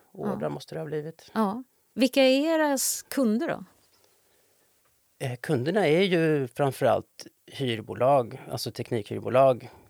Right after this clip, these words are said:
Speaker 1: runt om i världen. Den största marknaden vi har är ju Spanien, Portugal, Italien, Östeuropa med Polen och så vidare.
Speaker 2: Och vilka är det som s-, vad är det för typ av företag som säljer genom er?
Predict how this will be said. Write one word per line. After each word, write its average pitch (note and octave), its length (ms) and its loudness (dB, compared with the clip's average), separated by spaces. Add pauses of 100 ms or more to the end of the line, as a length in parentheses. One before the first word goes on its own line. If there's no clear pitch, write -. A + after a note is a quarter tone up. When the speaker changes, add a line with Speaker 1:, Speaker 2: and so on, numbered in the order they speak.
(120)
Speaker 1:
runt A2+ 360 -2
om G#2 120 -2
i G2+ 40 -4
världen. A#2 520 0 (400)
Den - 180 -10
största - 440 -2
marknaden B2+ 520 0
vi A#2 60 0
har A#2 240 2
är G#2 160 2
ju G#2 180 -10
Spanien, A2+ 880 -4 (880)
Portugal, A2+ 760 -2
Italien, A2+ 720 -2 (480)
Östeuropa A#2+ 600 -4
med A#2 160 -4
Polen A2+ 680 -2
och B2+ 120 -8
så A2+ 100 -12
vidare. A2+ 380 -8 (600)
Speaker 2:
Och B3 180 2
vilka C4 200 2
är A#3 120 4
det A3+ 80 2
som G#3+ 360 2
s-, - 220 2
vad G#3+ 80 -2
är A3 120 2
det A3 60 0
för - 100 -10
typ A3+ 200 -2
av G#3+ 40 -2
företag G3 380 -4
som F#3 80 -2
säljer C#4 420 2
genom D#3 300 -4
er? G2+ 200 -8